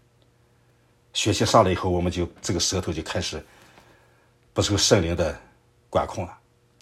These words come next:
然后就，就是受这个血气的鼓动，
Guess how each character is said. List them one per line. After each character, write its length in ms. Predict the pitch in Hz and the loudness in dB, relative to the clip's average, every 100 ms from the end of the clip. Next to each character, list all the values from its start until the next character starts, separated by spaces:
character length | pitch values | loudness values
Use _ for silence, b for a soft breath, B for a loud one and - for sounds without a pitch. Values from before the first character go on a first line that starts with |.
| _ _ _ - | _ _ _ -6
然 120 | 85 | -4
后 100 | 85 | -2
就， 100 | 85 | -4
就 180 | - 87 | -6 -8
是 160 | - - - | -10 -14 -10
受 200 | - 101 | -2 -2
这 100 | 80 | -2
个 20 | |
血 240 | - 90 | -2 -2
气 160 | - 95 | -2 -4
的 180 | 82 - _ b b b b b b b b _ _ _ _ _ | -6 -8 _ b b b b b b b b _ _ _ _ _
鼓 160 | - 82 | -8 -4
动， 200 | 95 | -6